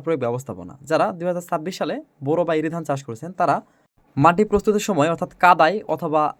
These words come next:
শেষ চাষের আগে কোন কোন সার প্রয়োগ করবেন, অথবা যারা শেষ চাষে সারগুলো প্রয়োগ করেনি, ধান লাগানোর ঠিক পাঁচ থেকে সাত দিনের মধ্যে কোন কোন সার প্রয়োগ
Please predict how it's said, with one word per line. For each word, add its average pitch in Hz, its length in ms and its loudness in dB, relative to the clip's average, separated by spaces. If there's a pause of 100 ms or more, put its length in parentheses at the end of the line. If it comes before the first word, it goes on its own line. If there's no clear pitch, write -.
(180)
শেষ 202 160 -2 (180)
চাষের 175 300 -2 (160)
আগে 151 200 -2 (360)
কোন 185 180 -4
কোন 185 160 -6
সার 170 200 2
প্রয়োগ 156 240 -2
করবেন, 131 240 -4 (200)
অথবা 185 240 0 (240)
যারা 156 160 0 (100)
শেষ 175 140 -6 (120)
চাষে 175 280 -6
সারগুলো 160 360 -4
প্রয়োগ 160 260 -2
করেনি, 170 240 -2 (140)
ধান 143 200 -4
লাগানোর 147 260 -2 (120)
ঠিক 165 140 -8 (120)
পাঁচ 156 200 -2
থেকে 156 200 -8
সাত 147 120 -2 (120)
দিনের 156 260 -4 (100)
মধ্যে 135 260 -6 (500)
কোন 175 180 -2
কোন 185 160 -6
সার 165 200 2
প্রয়োগ 185 160 -2